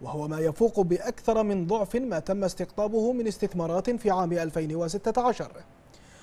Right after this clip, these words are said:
وتضمن العرض كذلك الإشارة إلى ما تم إتمامه من مبادرات خلال العام بالتعاون مع الشركاء في القطاعين العام والخاص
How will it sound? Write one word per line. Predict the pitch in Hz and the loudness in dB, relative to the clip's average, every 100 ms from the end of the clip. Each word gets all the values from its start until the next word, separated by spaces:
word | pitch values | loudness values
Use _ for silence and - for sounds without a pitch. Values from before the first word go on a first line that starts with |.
| - - - - - - | -20 -20 -20 -20 -20 -6
وتضمن | 139 156 147 151 202 208 | -2 -2 -2 4 6 8
العرض | 196 180 247 226 | 8 6 4 2
كذلك | 208 202 208 196 254 - - - _ _ _ 180 | 2 2 4 2 0 -6 -20 -20 _ _ _ -4
الإشارة | 220 226 302 285 226 | -2 0 2 2 2
إلى | 220 196 185 | 2 2 2
ما | 175 | 0
تم | 233 233 | -2 -2
إتمامه | 202 180 185 208 196 214 | -4 -4 -4 -2 -2 -2
من | 247 175 | -2 -4
مبادرات | 165 170 165 165 196 247 | -4 -4 -2 -2 -2 -4
خلال | 220 165 170 175 | -6 -2 0 0
العام | 165 208 226 175 - - - | 2 0 0 -8 -16 -20 -12
بالتعاون | 156 - 156 208 226 202 | -10 -4 2 4 4 2
مع | 190 | 0
الشركاء | 185 196 180 190 233 220 | 0 0 -2 0 -2 -2
في | 202 | -4
القطاعين | 202 190 202 190 185 196 | -2 -2 0 2 4 2
العام | 180 185 185 | 2 2 2
والخاص | 190 - 190 - | 0 0 -2 -4